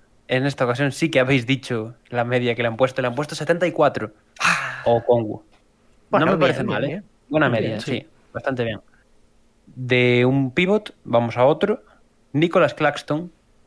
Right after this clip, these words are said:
Speaker 1: también pide su media, el pivot de los Nets. ¿Cuánto creéis que le han puesto a Claxton? Esta es interesante, ¿eh?
Speaker 3: Los pivots se suelen valorar bien,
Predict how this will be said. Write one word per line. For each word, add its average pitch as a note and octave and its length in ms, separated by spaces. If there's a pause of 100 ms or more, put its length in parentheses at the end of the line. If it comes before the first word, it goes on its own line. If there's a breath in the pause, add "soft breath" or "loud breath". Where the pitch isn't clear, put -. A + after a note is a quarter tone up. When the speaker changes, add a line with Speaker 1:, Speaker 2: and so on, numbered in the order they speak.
Speaker 1:
también B2 320
pide B2+ 200
su B2 140
media, C#3 300
el A2+ 380
pivot B2 320
de A#2 160
los A2+ 300
Nets. D3+ 360 (580 soft breath)
¿Cuánto E3+ 240
creéis F3 200
que - 80
le B2+ 80
han A#2+ 60
puesto A#2 200
a A#2 60
Claxton? C3+ 380
Esta F3 180
es E3+ 40
interesante, C3+ 520
¿eh? - 100 (1120 loud breath)
Speaker 3:
Los B2+ 140
pivots A3+ 260
se G#3 100
suelen G#3+ 240
valorar A#2 380
bien, C#3+ 340